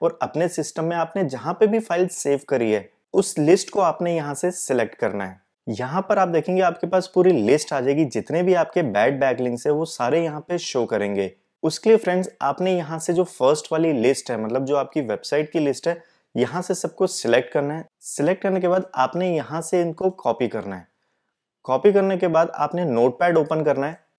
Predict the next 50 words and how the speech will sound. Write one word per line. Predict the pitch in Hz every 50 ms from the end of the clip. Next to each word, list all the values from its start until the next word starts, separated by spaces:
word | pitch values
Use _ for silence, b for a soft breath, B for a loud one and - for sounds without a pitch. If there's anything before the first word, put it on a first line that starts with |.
| _ -
और | 156 147 127
जितनी | 113 123 131 - - 208 233
भी | 233 233
वेबसाइट | 214 185 156 - - - 147 131 123
है | 117 107 - - _
उनकी | - 151 156 156 - 185
लिस्ट | 160 131 135 165 165 - - 165
यहाँ | 151 143 139 -
पे | 180 165
क्रिएट | 160 - 139 135 131 123
कर | - 135 127
लेनी | 123 123 123 127 135
है, | 151 151
जैसे | 127 127 127 - - 160
मैं | 165 165
कर | 160 - 123 117
चुका | 117 117 107 113
हूँ, | 113 127
मतलब | 135 165 175 170
सारी | - - 139 135 151 175 180
यहाँ | 175 156 156
पे | 156 -
पेस्ट | - - _ 127 139 156 156 - -
कर | 170 151
लेंगे | 139 139 139 143 165 170 170 b b b b b b b
और | - 165 175 - - _
इसके | 143 - - - 196
बाद | 180 190 180 170
आपने | 156 156 - - 185 175
इसे | 165 - 202 202
सेव | 202 - - 143 131 123 123 -
करना | - 113 107 104 101
है। | 95 - _ _ _ _ _ _ -
सेव | - - - - 180 208 226 214 220
आप | 220 214 202
जिस | 170 185 196 190 - 143
नाम | 123 117 123 135
से | - - 180
भी | 170 180
करें, | 165 156 156 165 175
यहाँ | 170 139 135 120 123 156 165
पे | - 185
मैं | 170 175 180 170 120
बैड | 104 110 120 131 135 127
बैकलिंक्स | 135 135 127 - 143 147 151 139 - 139
लिखूंगा | 131 117 - 131 131 135 156 165 b b b b b b
और | 160 170 233 - - -
उसके | 160 - - - 208
बाद | 185 190 190 185 - -
आपने | 139 131 - 165 170 175